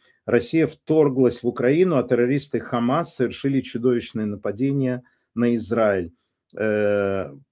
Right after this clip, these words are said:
п-, после унизительного поражения на дебатах с президентом Трампом в июне двадцать четвертого года он был вынужден с позором снять свою кандидатуру».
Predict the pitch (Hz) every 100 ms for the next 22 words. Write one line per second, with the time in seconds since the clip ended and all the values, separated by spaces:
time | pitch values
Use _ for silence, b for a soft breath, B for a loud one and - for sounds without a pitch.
0 | _ - 120 151 143 143 131 131 123 135
1 | 123 120 120 120 113 160 185 135 120 107
2 | 113 123 120 113 95 - 117 104 127 120
3 | - 98 - 120 110 110 101 101 113 113
4 | 107 98 107 - - 101 98 101 101 139
5 | 151 147 b b b 117 117 120 117 110
6 | 139 131 107 90 113 107 - - 117 87
7 | 127 156 160 151 - _ _ - 123 120
8 | 143 147 - - - 113 117 131 127 117
9 | 107 101 107 - 78 -